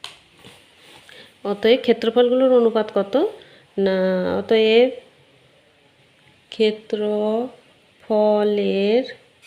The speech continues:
অনুপাত, অনুপাত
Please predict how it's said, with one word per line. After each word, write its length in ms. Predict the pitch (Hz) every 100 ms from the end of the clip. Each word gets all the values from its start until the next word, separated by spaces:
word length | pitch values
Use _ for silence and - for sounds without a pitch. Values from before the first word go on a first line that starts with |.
| - _ _ -
অনুপাত, 720 | 208 214 214 190 185 202 254 - - _ _ _ _ _ _ _ _ _ _ _ _ _ - - 208
অনুপাত 600 | 208 208 208 202 208